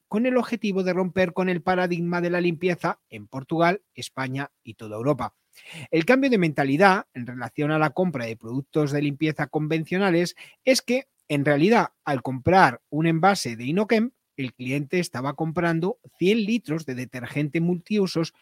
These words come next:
y evitando el uso de más de cien envases de plástico. En Inokem tienen como pilar fundamental la sostenibilidad y es por ello por lo que defienden la innovación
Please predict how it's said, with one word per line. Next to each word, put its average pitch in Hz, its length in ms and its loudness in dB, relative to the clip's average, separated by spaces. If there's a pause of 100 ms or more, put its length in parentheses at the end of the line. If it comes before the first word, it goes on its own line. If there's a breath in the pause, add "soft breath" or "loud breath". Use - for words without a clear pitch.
(200)
y 170 120 6
evitando 220 380 4
el 190 80 4
uso 185 420 -2
de 113 180 -14
más 135 280 -4
de 147 100 -2
cien 156 220 0
envases 165 480 0
de 107 80 -8
plástico. - 480 -10 (580 loud breath)
En 156 140 2
Inokem 254 500 4
tienen 135 320 -2
como 143 420 -2
pilar 147 300 0
fundamental 170 680 0
la 101 180 -10
sostenibilidad 120 760 2
y 156 120 6
es 180 100 0
por 190 120 4
ello 180 200 4
por 180 180 2
lo 151 100 0
que 160 80 0
defienden 160 460 0
la 165 80 4
innovación 135 680 0